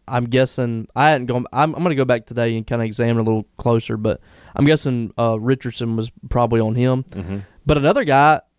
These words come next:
Speaker 1: uh, Fred Peters was out, which, by the way, uh, I believe he became a father
Speaker 2: Yeah.
Speaker 1: on Saturday, which
Speaker 2: Missed,
Speaker 1: is why he missed the
Speaker 2: missed
Speaker 1: game.
Speaker 2: the game for the birth of his child, so congrats to him.
Speaker 1: Congrats to him. Uh, Sean Preston,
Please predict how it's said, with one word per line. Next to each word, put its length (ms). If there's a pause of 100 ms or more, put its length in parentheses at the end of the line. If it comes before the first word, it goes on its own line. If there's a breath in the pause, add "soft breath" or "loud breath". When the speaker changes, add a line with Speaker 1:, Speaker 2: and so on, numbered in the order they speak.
Speaker 1:
uh, 220 (220)
Fred 300
Peters 340
was 160
out, 300
which, 180
by 180
the 100
way, 480 (720)
uh, 320 (1200)
I 180
believe 400
he 80
became 380
a 80
father 560
Speaker 2:
Yeah. 200
Speaker 1:
on 140
Saturday, 440
which 120
Speaker 2:
Missed, 80
Speaker 1:
is 80
why 180
he 60
missed 220
the 80
Speaker 2:
missed 100
Speaker 1:
game. 140
Speaker 2:
the 60
game 240
for 100
the 80
birth 220
of 60
his 120
child, 260
so 80
congrats 440
to 120
him. 140
Speaker 1:
Congrats 400
to 80
him. 380
Uh, 320
Sean 380
Preston, 800